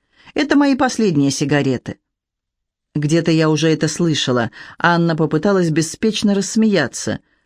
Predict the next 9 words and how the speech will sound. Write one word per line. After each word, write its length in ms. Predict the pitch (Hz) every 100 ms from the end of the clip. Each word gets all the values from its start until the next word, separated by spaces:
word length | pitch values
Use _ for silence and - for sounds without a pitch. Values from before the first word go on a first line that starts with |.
| _ _ -
но 220 | 143 131
смех 340 | - 190 185
получился 500 | - 147 147 160 156
слишком 440 | 147 165 - 147 135
громким 520 | 190 220 208 180 180
и 80 | 185
затянувшимся. 880 | 180 180 196 220 - 143 135 143 127 - - _ -
«Не 180 | 220 240
сомневаюсь». 840 | 247 240 240 247 294 196 131 -